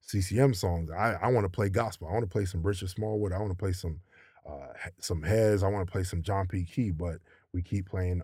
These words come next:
um, C C M, and I'm tired of it. I'm tired of everybody sounding like this." So that's where the real argument comes in. And from my perspective, the way I see it,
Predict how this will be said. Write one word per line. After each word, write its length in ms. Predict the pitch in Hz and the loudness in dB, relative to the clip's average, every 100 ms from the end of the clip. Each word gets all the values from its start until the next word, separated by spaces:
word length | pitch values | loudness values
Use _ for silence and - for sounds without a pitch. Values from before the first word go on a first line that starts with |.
| - | -4
um, 400 | 90 87 85 80 | -4 -2 -4 -6
C 200 | - 95 | -6 -6
C 160 | 90 135 | -2 -2
M, 180 | 104 | -2
and 80 | 82 | -4
I'm 140 | 85 92 | -4 -4
tired 320 | - - 95 | -2 -2 -2
of 80 | 71 | -4
it. 100 | - | -10
I'm 100 | 87 | -10
tired 300 | 90 110 104 | -2 0 2
of 80 | 98 | 0
everybody 680 | - 110 113 98 101 101 95 - _ _ | -2 -4 -2 0 2 2 -2 -6 _ _
sounding 440 | - 143 135 104 92 | 0 2 4 2 0
like 200 | 82 - | -4 -8
this." 340 | - - - _ _ _ | -14 -16 -20 _ _ _
So 140 | - 117 | 6 10
that's 300 | 147 214 - | 12 12 10
where 120 | 165 | 8
the 80 | 135 | 8
real 300 | 123 135 - | 10 8 8
argument 460 | 113 131 113 101 92 | 4 2 2 0 0
comes 320 | 117 98 87 | 0 2 2
in. 220 | 98 - - | 0 -2 -4
And 340 | 113 107 95 - | -2 -2 -4 -2
from 200 | 113 117 | -2 4
my 160 | 180 | 2
perspective, 480 | 208 165 - 143 147 | 4 4 4 2 2
the 80 | 123 | 0
way 180 | 131 135 | 2 4
I 120 | 131 | 2
see 260 | - 135 | 4 4
it, 160 | 131 - | 6 4